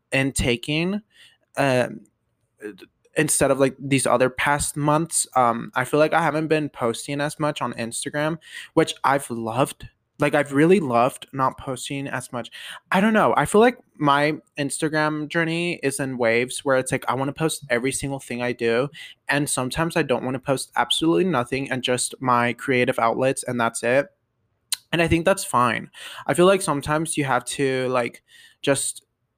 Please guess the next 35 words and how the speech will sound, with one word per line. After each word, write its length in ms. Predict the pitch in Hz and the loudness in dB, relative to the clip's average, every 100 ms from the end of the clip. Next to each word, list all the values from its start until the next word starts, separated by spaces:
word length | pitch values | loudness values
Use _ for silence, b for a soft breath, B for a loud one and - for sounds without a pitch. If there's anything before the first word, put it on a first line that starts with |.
| _ _ 147 | _ _ -20
uh, 640 | - _ - - - - - - | -20 _ -18 -14 -14 -10 -12 -10
like, 260 | 165 175 170 | 0 2 2
Instagram 500 | 170 165 196 214 226 | 0 0 2 2 2
is 160 | 196 - | -2 0
really 240 | 131 135 | 2 2
not 340 | 127 120 120 123 | 2 2 2 0
that 180 | 117 | -2
serious. 500 | - 120 117 123 139 | -2 -2 0 0 2
Like, 140 | 175 - | 0 4
uh, 160 | 160 170 | 4 6
honestly, 340 | 151 156 180 254 | 4 2 0 -2
for 120 | 214 | -4
me, 180 | 135 123 | -2 -2
nothing 340 | 117 110 127 | -4 -4 -8
is 120 | 127 | -6
that 160 | 131 120 | -6 -6
serious. 500 | - 110 120 147 - B B - | -8 -4 -4 -4 -8 B B 2
I 80 | 139 | 4
was 120 | 160 | 4
having 160 | 202 | 2
this 140 | 220 214 | 0 -2
conversation 500 | 202 196 - 139 156 | -2 -2 -4 -6 -4
with 120 | 147 | -4
my 100 | 147 | -4
mom 240 | 113 107 | -2 -4
yesterday. 400 | 117 - 110 110 113 _ | -4 -8 -4 -4 -6 _
I'll 140 | 139 135 | 0 2
get 140 | 135 | 2
into 200 | 143 180 | 0 -2
the 100 | 175 | -2
story 420 | - 127 117 120 - _ | -2 0 0 0 -6 _
in 200 | 131 120 _ | -8 -8 _
depth 340 | - 117 - - | -2 -2 -4 -12
later, 440 | - 113 117 139 - | -4 0 2 0 0
but, 240 | 127 - | 0 0